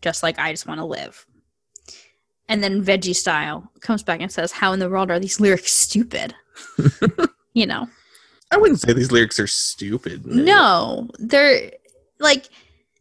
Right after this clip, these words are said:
Speaker 1: it's kind of a silly song with, like, the horns and <laughs> such taken into account, just because
Speaker 2: Right.
Speaker 1: that was, like, out of left field for them, kind of. But, like,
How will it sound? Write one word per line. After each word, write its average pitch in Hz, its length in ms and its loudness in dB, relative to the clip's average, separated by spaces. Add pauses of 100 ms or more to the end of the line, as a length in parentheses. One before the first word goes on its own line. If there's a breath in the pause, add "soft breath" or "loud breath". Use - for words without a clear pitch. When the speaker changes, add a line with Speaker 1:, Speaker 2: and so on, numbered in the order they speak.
(420)
Speaker 1:
it's 247 180 2
kind 294 200 2
of 302 60 0
a 311 80 0
silly 269 320 2
song 226 380 2
with, 220 200 0
like, 190 420 0 (600)
the 208 80 -8
horns 214 640 -2
and 269 160 -2
<laughs> - 0 -
such - 400 0
taken 330 280 2
into 320 200 0
account, 320 420 0 (320 loud breath)
just 220 200 2
because 240 280 6
Speaker 2:
Right. 220 40 -2
Speaker 1:
that 202 200 2
was, 220 200 0
like, 208 460 0 (280)
out 190 180 0
of 202 140 -4
left 202 200 -2
field 196 360 0
for 320 120 -4
them, 339 220 0
kind 392 240 -4
of. 415 200 0 (180)
But, 202 200 2
like, 180 240 2